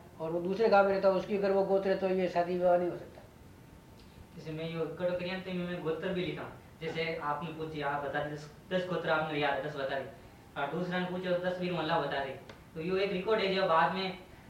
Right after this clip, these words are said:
Speaker 2: बीस साल बच्चे भी आप देखो ना कि भाई सोना कितनी गोत्र है, तो मैं फट लग जाने
Speaker 1: सही,
Speaker 2: वाला था।
Speaker 1: सही, सही।
Speaker 2: तो माने के ना वो आज का ही जरूरत है काम।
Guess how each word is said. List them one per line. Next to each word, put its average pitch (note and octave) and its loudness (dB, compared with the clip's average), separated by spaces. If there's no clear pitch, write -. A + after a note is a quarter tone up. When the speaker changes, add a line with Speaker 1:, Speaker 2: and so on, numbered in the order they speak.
Speaker 2:
बीस F#3+ -6
साल F#3 2
बच्चे - -4
भी F3+ -4
आप F3 0
देखो F3 2
ना F3 0
कि D#3+ -6
भाई D3 -4
सोना D3+ -4
कितनी D3+ -10
गोत्र C#3+ -6
है, - -4
तो C#3 -10
मैं C3+ -8
फट C#3 -10
लग C3+ -8
जाने C3+ -8
Speaker 1:
सही, D#3 2
Speaker 2:
वाला C#3+ 0
था। - -8
Speaker 1:
सही, C#3 -4
सही। C#3+ -10
Speaker 2:
तो D3 -4
माने D3+ 0
के G3 -4
ना F#3+ -2
वो F3+ 0
आज A#3 6
का G3+ 4
ही G3 4
जरूरत F3+ -2
है C#3 -6
काम। A#2 -8